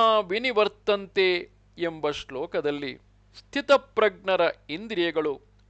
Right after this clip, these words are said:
ಉಪಸಂಹೃತವಾಗಿರುವುದಲ್ಲದೆ, ಅವರಿಗೆ ಮನಸ್ಸು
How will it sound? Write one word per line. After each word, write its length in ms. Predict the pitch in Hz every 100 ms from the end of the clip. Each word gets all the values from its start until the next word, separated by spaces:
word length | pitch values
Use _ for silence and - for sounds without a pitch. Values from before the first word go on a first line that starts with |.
| _
ಉಪಸಂಹೃತವಾಗಿರುವುದಲ್ಲದೆ, 2000 | 254 269 269 233 226 208 208 202 180 175 175 170 160 156 160 160 156 147 139 131 _ _ _ _ _ _ -
ಅವರಿಗೆ 600 | 185 180 165 156 147 127 _ _ _ _
ಮನಸ್ಸು 800 | 196 254 247 220 - 208 185 165